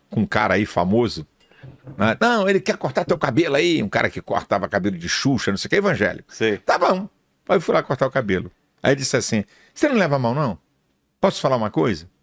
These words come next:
Speaker 1: Falei, "Pode." "Você sabia que só quem usa bigode é caras acima de quarenta anos e que tá em desuso?" <laughs>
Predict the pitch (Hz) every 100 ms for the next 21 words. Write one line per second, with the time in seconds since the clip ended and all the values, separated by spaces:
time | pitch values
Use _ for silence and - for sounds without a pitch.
0 | _ - - 240 - _ - 214 170 -
1 | - _ _ _ _ _ - 175 233 -
2 | 147 107 135 98 82 _ _ - 123 -
3 | - 240 - 151 151 131 104 90 113 98
4 | - 117 104 98 - 151 120 110 101 107
5 | 110 95 104 117 90 104 - 110 101 95
6 | 113 127 73 -